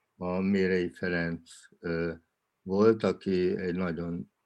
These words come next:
jelentős, ö, pszichológus, és, ö,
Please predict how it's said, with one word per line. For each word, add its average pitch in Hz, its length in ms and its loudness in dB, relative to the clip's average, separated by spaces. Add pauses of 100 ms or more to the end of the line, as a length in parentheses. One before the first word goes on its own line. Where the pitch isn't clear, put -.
(100)
jelentős, 85 920 -4
ö, 82 240 0 (640)
pszichológus, 87 1040 0
és, 82 420 -6
ö, 82 240 -2